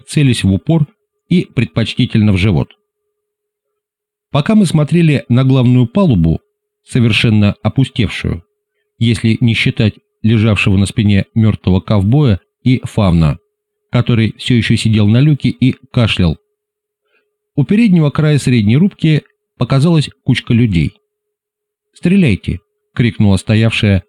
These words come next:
у меня за спиной Маргарет. «Не надо!» зарычал на меня мистер Пайк. Я уже приложил было ружьё к плечу, собираясь выстрелить,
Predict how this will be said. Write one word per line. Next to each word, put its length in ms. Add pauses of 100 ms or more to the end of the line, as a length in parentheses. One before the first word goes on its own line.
(140)
у 100
меня 220
за 100
спиной 320
Маргарет. 460 (760)
«Не 140
надо!» 360 (360)
зарычал 460
на 80
меня 200
мистер 340
Пайк. 360 (880)
Я 180
уже 200
приложил 460
было 260
ружьё 320
к 80
плечу, 380 (180)
собираясь 540
выстрелить, 500